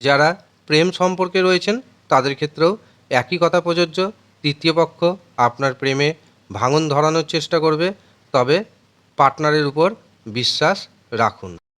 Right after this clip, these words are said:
ইতিবাচক অবশ্যই প্রভাব পড়বে আপনার উপর। আর যারা মনে করছেন নিজের জন্মছক বিচার করাবেন বা হস্তরেখা দেখাবেন, তারা নিচের দেওয়া WhatsApp বুকিং নাম্বারে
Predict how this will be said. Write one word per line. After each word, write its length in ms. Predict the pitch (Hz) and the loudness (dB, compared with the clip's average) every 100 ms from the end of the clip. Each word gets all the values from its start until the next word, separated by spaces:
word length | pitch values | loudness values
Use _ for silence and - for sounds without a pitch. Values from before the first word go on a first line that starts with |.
| _ | _
ইতিবাচক 640 | 143 147 175 165 151 180 214 _ _ | -8 -4 0 2 0 -2 -6 _ _
অবশ্যই 500 | 127 135 151 - 156 151 | 0 2 0 0 -2 -2
প্রভাব 260 | 127 143 147 | 0 0 0
পড়বে 260 | 160 151 175 220 _ - 117 | -4 -2 -2 -4 _ -2 -2
আপনার 300 | 117 113 101 | -2 -6 -6
উপর। 200 | 92 90 85 _ _ _ _ | -8 -16 -18 _ _ _ _
আর 240 | 131 143 196 - _ _ | 2 4 2 -4 _ _
যারা 280 | 120 131 156 170 | 0 2 2 2
মনে 140 | 170 | 0
করছেন 360 | 170 160 - 214 233 _ _ | -2 -4 -6 -8 -12 _ _
নিজের 260 | 123 127 143 | -6 -2 -2
জন্মছক 480 | 113 113 123 139 165 160 | 0 0 0 -2 -2 -4
বিচার 180 | 165 170 | -2 -2
করাবেন 380 | 160 156 156 160 175 _ _ _ - | 0 0 0 -4 -6 _ _ _ -4
বা 220 | 113 131 113 117 _ _ - | 4 4 4 -2 _ _ -4
হস্তরেখা 500 | 135 - 190 185 170 123 | -4 -4 -4 0 0 -2
দেখাবেন, 340 | 110 95 95 90 _ _ _ - | -4 -8 -10 -14 _ _ _ 0
তারা 220 | 147 113 143 - _ _ | 2 2 0 -8 _ _
নিচের 300 | 123 - 165 | -8 -2 -2
দেওয়া 240 | 127 113 92 80 - - _ | 0 -2 -2 -6 -18 -20 _
WhatsApp 380 | 135 156 - 175 | 0 0 0 -4
বুকিং 220 | 135 139 135 | -4 -6 -2
নাম্বারে 320 | 127 127 127 | -2 0 -2